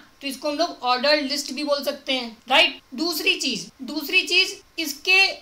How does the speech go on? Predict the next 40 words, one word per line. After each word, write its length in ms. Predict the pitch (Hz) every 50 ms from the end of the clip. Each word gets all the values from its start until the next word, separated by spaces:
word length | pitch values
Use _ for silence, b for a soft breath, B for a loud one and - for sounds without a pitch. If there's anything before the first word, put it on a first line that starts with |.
| - 277
items 480 | 277 277 294 294 320 330 330 320 302
को 180 | - 330 330 330
या 160 | 320 311 302 -
elements 480 | - 269 277 285 277 277 294 294 294 277
को 140 | - 339 330
change 420 | - - - 285 285 285 285 269
किया 200 | 262 302 285 277
जा 80 | 269 262
सकता 300 | 254 254 254 - - 269
है, 160 | 269 285 320 320 - - _ -
तो 60 | 320
इसलिए 320 | 320 294 277 285 285 311 302
हम 120 | 302 302
list 260 | 285 277 277 269 -
को 120 | - 320 302
बोलते 260 | 277 269 262 - -
हैं 220 | 320 349 330 - -
changeable, 720 | - 269 254 247 247 233 226 254 247 240 220 240 226 190 165 - - _ -
ठीक 140 | 277 294 277
है? 160 | 349 330 269 - - - _ _ _ _ _ -
तो 60 | 311
यानी 240 | 302 285 269 262 285
कि 120 | 277 285
हम 120 | 294 285 277
इसको 260 | 262 226 - 320 370 403 415 - - _ _ -
change 280 | - 277 277 269 269 262
भी 120 | 269 277
कर 140 | 254 262 240
सकते 280 | - 254 247 - 285 254
हैं। 140 | 254 233 226 -
कैसे? 420 | 262 262 269 262 262 359 370 359 294 269 - -
Suppose 520 | - - 277 262 - 359 359 349 294 214 180 - - - - _ - -
A 600 | 254 254 254 269 277 285 311 330 349 403 415 370 - _ _ _ _ _ _ - - _ - - _ _ _ _ -
three 200 | - 262 302 294 262 196 165 - - _ _ _ _ - - - - _ _ _ _ _ _ _ _ _ _ _ -
यानी 240 | 247 240 247 254 269 269
कि 200 | 320 320 349 349
ज़ीरो, 440 | 302 226 226 262 269 269 277 285 294 302 302
वन, 260 | 285 269 269 269 277 285 269
टू, 220 | 226 294 277 285
थ्री 400 | 277 - 240 254 240 214 175 -